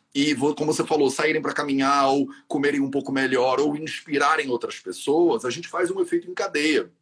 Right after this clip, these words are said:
Eu lembro que, quando eu era mais moleque, eu vi um filme que ele me marcou muito, né? E que eu acho que eu meio que acredito nisso até hoje. Que, se eu não me engano, em português ele chama alguma coisa tipo Corrente do Bem. Sabe, a premissa era:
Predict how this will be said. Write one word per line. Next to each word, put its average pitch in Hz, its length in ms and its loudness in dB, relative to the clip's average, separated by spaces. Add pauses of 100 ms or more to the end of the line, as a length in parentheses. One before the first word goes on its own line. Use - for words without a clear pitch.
Eu 139 100 0
lembro 190 260 2
que, 156 280 0 (320)
quando 151 200 0
eu 151 60 4
era 165 100 0
mais 143 180 -4
moleque, 120 760 -2 (100)
eu 127 120 -2
vi 143 160 -6
um 135 100 0
filme 110 600 -2 (360)
que 143 240 -2
ele 147 140 2
me 151 80 0
marcou 147 340 0
muito, 147 680 0
né? 135 460 0
E 135 360 4
que 151 420 -6 (180)
eu 180 160 2
acho 190 200 -2
que 190 80 0
eu 175 100 4
meio 180 180 0
que 185 80 0
acredito 147 720 0
nisso 139 320 -2
até 143 200 0
hoje. 120 440 2 (380)
Que, 143 100 0
se 156 140 0
eu 180 60 0
não 180 60 -2
me 170 60 0
engano, 170 160 0
em 170 60 -4
português 156 380 0
ele 165 100 -2
chama 156 200 0
alguma 151 220 2
coisa 143 180 0
tipo 165 240 -4
Corrente 131 580 0
do 131 100 0
Bem. 101 340 0 (400)
Sabe, 135 380 2
a 135 260 2
premissa 160 640 -4
era: 113 380 -2